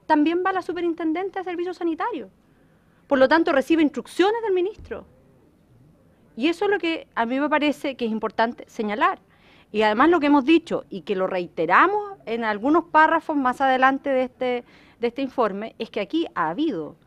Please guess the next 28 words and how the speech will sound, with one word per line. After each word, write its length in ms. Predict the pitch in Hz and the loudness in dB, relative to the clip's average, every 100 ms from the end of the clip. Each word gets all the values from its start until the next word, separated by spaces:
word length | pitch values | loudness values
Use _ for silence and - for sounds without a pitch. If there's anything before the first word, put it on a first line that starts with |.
| _ _ _ _ | _ _ _ _
testimonios 640 | 269 247 269 240 302 320 320 - | 0 0 0 2 4 4 0 -2
verbales 440 | 269 269 254 302 330 | -4 0 2 2 0
de 80 | 320 | -4
la 80 | |
superintendenta. 840 | - 311 311 302 330 403 392 - - _ _ _ - | -6 -4 -4 -4 -4 -6 -8 -14 -20 _ _ _ -4
Cuando 240 | 240 240 | 0 2
le 80 | 277 | 4
hemos 180 | 311 285 | 2 4
dicho, 240 | 339 - | 0 0
bueno, 300 | 220 370 349 | 0 2 2
y 80 | 269 | 0
usted 260 | 269 349 - - | -2 -2 -4 0
todos 240 | 427 415 | 2 4
los 160 | 370 359 | 2 4
años 200 | 427 403 | 4 4
que 60 | 349 | -2
ha 40 | |
estado 180 | 392 381 | 2 2
en 60 | |
la 60 | 359 | 2
superintendencia, 760 | 359 370 339 330 330 415 - - _ _ | -2 -2 -2 0 -2 -4 -12 -20 _ _
¿por 160 | 339 - | -2 -2
qué 260 | - 381 | 0 0
no 160 | 392 370 | 4 4
ha 60 | 381 | 4
propuesto 440 | 349 - 415 403 | 2 0 -2 -2
estas 180 | - 349 | 0 2
modificaciones? 640 | 359 320 311 - 494 320 | 2 -2 -6 -6 -6 -8